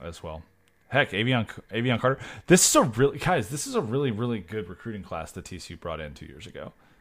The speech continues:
The, this freshman class is, is impressive. Um, and there, there are a lot of guys along this, along this roster that, that could contribute in a significant way,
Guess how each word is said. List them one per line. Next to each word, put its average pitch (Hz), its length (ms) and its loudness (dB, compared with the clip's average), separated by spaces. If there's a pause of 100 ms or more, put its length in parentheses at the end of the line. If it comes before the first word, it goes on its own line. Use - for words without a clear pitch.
(120)
The, 87 280 -4
this 95 140 -8
freshman 127 340 0
class 98 420 -2
is, 85 160 -12 (140)
is 82 460 -14 (300)
impressive. - 640 -10 (680)
Um, 73 420 -10
and 82 220 -10
there, 82 320 -6
there 98 220 -4
are - 20 -4
a 82 80 -4
lot 87 340 -4
of 92 80 -6
guys 85 280 -8
along 80 280 -8
this, - 320 -12 (260)
along 85 320 -8
this 80 220 -12
roster 78 380 -10
that, 73 320 -14
that 80 140 -10
could 90 140 -16
contribute 78 460 -14
in 76 140 -12
a 80 40 -12
significant 76 560 -14
way, 73 220 -10